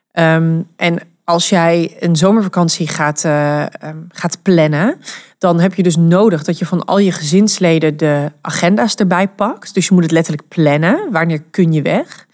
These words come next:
Dan moeten er taken uitgezet worden in een bepaalde volgorde. Want je moet eerst op je werk regelen dat je die periode ook vrij hebt en dat dat akkoord is voordat je daadwerkelijk iets kan gaan boeken. Maar als je dan iets gaat boeken, dan moet je ook weer rekening houden met het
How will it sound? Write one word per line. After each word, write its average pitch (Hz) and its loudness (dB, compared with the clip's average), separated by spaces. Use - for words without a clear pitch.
Dan 190 2
moeten 196 4
er 180 0
taken 190 -2
uitgezet 180 -2
worden 165 2
in - -2
een 175 4
bepaalde 175 0
volgorde. 180 0
Want 196 2
je 180 0
moet 165 0
eerst 226 2
op 165 -16
je 170 -2
werk 156 0
regelen 160 0
dat 160 0
je 170 -2
die 165 0
periode 156 2
ook - -4
vrij 160 0
hebt 143 -4
en 160 -6
dat 151 0
dat - -4
akkoord 196 -2
is 147 -4
voordat 170 0
je 175 -6
daadwerkelijk 151 -2
iets 165 -4
kan 147 -6
gaan 143 -4
boeken. 175 -2
Maar - -6
als 285 0
je 233 2
dan 160 0
iets 180 -2
gaat 147 -2
boeken, 165 2
dan 208 4
moet 208 4
je - -6
ook 302 2
weer 214 0
rekening 175 0
houden 160 0
met 165 0
het 180 -2